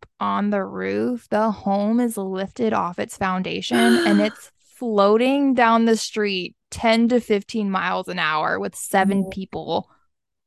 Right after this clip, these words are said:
Speaker 1: on
Speaker 2: my
Speaker 1: the
Speaker 2: God.
Speaker 1: roof. It's
Speaker 2: Oh my
Speaker 1: just, and it's
Speaker 2: God.
Speaker 1: bumping into neighboring houses. It's just going right down the street. And the only thing that stopped them was crashing into a tree.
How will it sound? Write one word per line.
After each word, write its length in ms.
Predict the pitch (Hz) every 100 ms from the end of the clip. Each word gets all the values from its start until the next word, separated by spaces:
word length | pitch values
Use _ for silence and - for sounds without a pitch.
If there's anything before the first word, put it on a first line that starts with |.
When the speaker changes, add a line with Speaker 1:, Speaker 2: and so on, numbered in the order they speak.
| _
Speaker 1:
on 180 | 190 185
Speaker 2:
my 80 | 196
Speaker 1:
the 40 |
Speaker 2:
God. 440 | 190 185 180 180 -
Speaker 1:
roof. 360 | - 185 - _ _ _ - - - - _ _ _ _ 392
It's 220 | 302 240
Speaker 2:
Oh 40 |
my 80 | 262
Speaker 1:
just, 300 | 277 302 302 330
and 120 | 349 220
it's 140 | 208
Speaker 2:
God. 100 | 196
Speaker 1:
bumping 420 | 202 214 220 226
into 240 | 220 220 226
neighboring 500 | 202 202 208 208 208
houses. 680 | 214 170 196 - 240 233
It's 160 | 214 196
just 300 | 214 208 190
going 320 | 202 202 202
right 300 | 196 202 208
down 240 | 202 190 190
the 80 |
street. 440 | 185 - 165 - - _ _ _ _ _ _ -
And 840 | 233 233 226 220 220 220 214 214 - _
the 200 | 202 220
only 260 | 233 240 247
thing 160 | 247
that 200 | 214 208
stopped 600 | - - 214 233 330 -
them 440 | 202 185 185 220 240
was 300 | 214 202 196
crashing 540 | - 240 233 226 240 220
into 320 | 214 214 208
a 100 | 190
tree. 800 | - - 208 277 247 - -